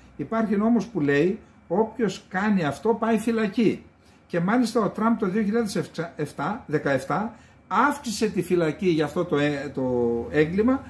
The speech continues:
στα πέντε χρόνια, ο ίδιος. Αυτά για τώρα. Αν στο μέλλον σε έχεις ερωτήσεις σχετικά με τις πληροφορίες από την Αμερική και θες να τις εξακριβώσεις και από την πλευρά των Δημοκρατικών, θα χαρώ αν μπορώ να βοηθήσω.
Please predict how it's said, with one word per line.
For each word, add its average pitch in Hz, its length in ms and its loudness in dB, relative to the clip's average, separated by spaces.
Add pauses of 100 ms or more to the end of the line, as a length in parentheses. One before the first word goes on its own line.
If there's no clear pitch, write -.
στα 202 240 0
πέντε 233 260 6
χρόνια, 190 460 0
ο 190 80 2
ίδιος. 117 480 0 (360)
Αυτά 220 260 -2
για 180 160 2
τώρα. 104 280 -2 (380)
Αν 202 160 0
στο 226 160 2
μέλλον 226 260 2
σε 214 120 0
έχεις 214 180 0
ερωτήσεις 196 360 0
σχετικά 190 340 -2
με 220 60 2
τις - 100 -4
πληροφορίες 185 440 -2
από 185 140 -2
την 165 100 -6
Αμερική 147 480 -2 (280)
και 151 120 -2
θες 196 180 -2
να 202 80 2
τις 175 100 -4
εξακριβώσεις 151 840 -4 (240)
και 160 100 -6
από 147 140 -2
την 143 120 -6
πλευρά 143 260 -2
των 180 140 -2
Δημοκρατικών, 143 680 -2 (280)
θα 156 120 -4
χαρώ 175 440 0
αν 196 160 0
μπορώ 190 440 2 (140)
να 175 100 -4
βοηθήσω. 180 520 0